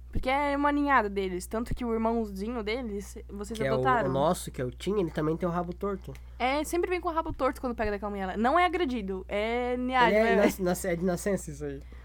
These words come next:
Speaker 1: Aí pegou, daí a cadelinha cheirou ele, é neném. Daí a cadelinha, é neném.
Speaker 2: <laughs> É,
Speaker 1: Levaram o
Speaker 2: ela
Speaker 1: gatinho.
Speaker 2: fez com a cara assim, é
Speaker 1: É
Speaker 2: neném.
Speaker 1: neném. Aí a gente pegou o gatinho. Aí um tempo, e junto com isso foram adotados mais dois cachorrinhos. E foi um, uma época terrível.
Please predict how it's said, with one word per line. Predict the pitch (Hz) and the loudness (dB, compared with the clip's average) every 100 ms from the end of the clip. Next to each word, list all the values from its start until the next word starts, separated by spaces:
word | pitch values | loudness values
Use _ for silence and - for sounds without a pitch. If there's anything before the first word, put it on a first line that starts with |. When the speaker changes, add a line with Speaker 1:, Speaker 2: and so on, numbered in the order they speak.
| - - | -14 -2
Speaker 1:
Aí | 220 220 233 240 | 2 2 2 -2
pegou, | 233 254 233 269 | 0 -2 0 -2
daí | 285 269 | 0 0
a | 247 240 | -2 -4
cadelinha | 269 254 254 254 | -6 -4 -6 -6
cheirou | 254 302 311 339 | -8 -10 -4 0
ele, | 359 359 370 - - - | 0 0 -4 -6 -12 -8
é | 294 | -4
neném. | 311 294 294 381 381 - - | -2 -2 -2 -4 -6 -12 -12
Daí | 240 233 233 | -2 0 2
a | 226 226 233 240 | 0 -2 -4 -6
cadelinha, | 240 233 220 - | -4 -4 -6 -4
é | 311 | -2
neném. | 320 285 277 | 0 -2 -4
Speaker 2:
<laughs> | - 156 | -4 -2
É, | 175 | 4
Speaker 1:
Levaram | 175 277 285 | 6 10 10
o | |
Speaker 2:
ela | 285 | 10
Speaker 1:
gatinho. | - - | 6 4
Speaker 2:
fez | 190 | 0
com | - | 0
a | 190 | 0
cara | 190 170 175 | 2 2 0
assim, | 196 | -2
é | 196 | 2
Speaker 1:
É | 277 | 4
Speaker 2:
neném. | 381 392 | 4 4
Speaker 1:
neném. | 277 247 294 - - - - - - | 2 0 -2 -4 -6 -16 -18 -18 -12
Aí | 262 262 285 | -8 -8 -6
a | |
gente | 311 302 | -6 -6
pegou | - 294 | -8 -8
o | 285 | -8
gatinho. | 320 - 330 311 - | -8 -8 -10 -10 -8
Aí | 254 247 254 262 294 302 | -2 0 -2 -4 -6 -4
um | 285 | -6
tempo, | 277 262 277 | -6 -10 -8
e | 220 220 220 | -8 -6 -8
junto | 220 269 | -8 -10
com | - | -8
isso | 254 247 | -12 -8
foram | 226 220 | -6 -6
adotados | 214 220 214 | -6 -6 -6
mais | 214 | -6
dois | 220 226 | -6 -6
cachorrinhos. | 220 254 233 247 339 | -8 -8 -8 -8 -8
E | 269 | -6
foi | 277 302 | -4 -2
um, | 392 285 | -4 -6
uma | - 247 240 226 | -6 -6 -2 -2
época | 220 - 233 | -2 -4 -10
terrível. | 220 339 415 254 202 | -8 -6 -6 -6 -8